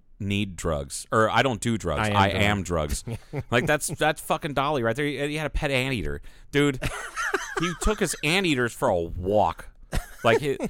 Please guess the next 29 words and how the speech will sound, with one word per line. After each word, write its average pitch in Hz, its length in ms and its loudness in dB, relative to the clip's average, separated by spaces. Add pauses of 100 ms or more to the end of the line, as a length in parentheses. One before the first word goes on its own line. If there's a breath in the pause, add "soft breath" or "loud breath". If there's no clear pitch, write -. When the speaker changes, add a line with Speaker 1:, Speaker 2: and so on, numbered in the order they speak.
(160)
Speaker 1:
Picasso 160 540 2
was 147 120 -2
an 131 80 -4
interminable 120 560 -4
dick, 113 380 0
and 104 100 -4
most 107 180 0
people 104 160 -8
think 110 220 -4
that 107 100 -6
he 104 80 -4
was 95 120 -6
actually 95 320 -4
a - 20 -2
psychopath. 107 680 -2
And 104 80 -8
there's 90 200 -6
even 101 160 -6
some 85 140 -10
theories 104 340 -6
out 95 180 -2
there 101 160 -2
that 90 160 -2
there 92 100 -6
were 85 60 -4
some 82 200 -8
murders 95 440 -6
that 92 140 -10
happened 95 440 -6